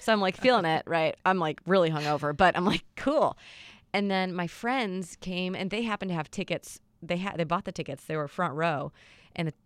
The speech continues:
Speaker 1: seat next to them was empty, of course, because, you know, I was feeling it. I was
Speaker 2: Of
Speaker 1: dancing through
Speaker 2: course.
Speaker 1: this, through that hangover. Um, but what I'm drawing upon now is we're front row, right? There's, like, tons of, like, girls who are, like, freaking out. Father John Misty, he's just, like, this rock and roll, like,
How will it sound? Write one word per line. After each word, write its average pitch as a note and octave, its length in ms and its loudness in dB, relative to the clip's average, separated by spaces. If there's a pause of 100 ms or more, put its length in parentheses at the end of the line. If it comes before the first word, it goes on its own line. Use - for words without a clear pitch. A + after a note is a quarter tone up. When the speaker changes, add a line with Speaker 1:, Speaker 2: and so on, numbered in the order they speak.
Speaker 1:
seat - 300 -8
next E3 200 -6
to - 60 -20
them C#3+ 140 -6
was C#3 100 -8
empty, D3 400 -8
of - 140 -14
course, G#3+ 380 -12
because, E3 440 -14
you G3 60 -8
know, E3+ 220 -10 (140)
I F3 60 -12
was F3+ 140 -10
feeling A#3 260 0
it. F3 200 -2
I F#3 40 -4
was E3 100 -8
Speaker 2:
Of - 60 -6
Speaker 1:
dancing G#3 340 -4
through B3 200 0
Speaker 2:
course. F3+ 100 0
Speaker 1:
this, G#3+ 200 -8 (360)
through F3+ 160 -4
that F3+ 160 0
hangover. F3+ 420 -2 (400)
Um, F3 380 -2 (160)
but G#3 160 -2 (200)
what F#3+ 260 -6
I'm F3 200 -6
drawing F#3 460 0
upon D#3 380 -4
now D#3 340 0
is D#3 380 -10 (540)
we're F3+ 140 0
front F3+ 240 -4
row, D#3 160 2
right? D3+ 260 2
There's, D#3 160 -4
like, D3+ 180 -2
tons G3 360 -6
of, D3+ 80 -6
like, C3+ 180 -8
girls E3+ 340 4
who D#3+ 60 -4
are, D3 40 0
like, C3 140 -6
freaking F#3 300 -2
out. D3 200 -2
Father E3+ 180 0
John D3+ 180 -2
Misty, D3 280 -10
he's D3+ 160 -8
just, E3 200 -4
like, C#3+ 140 -8
this D3 160 -10
rock D#3 300 0
and D#3 120 -4
roll, D3 300 0
like, C3 240 -4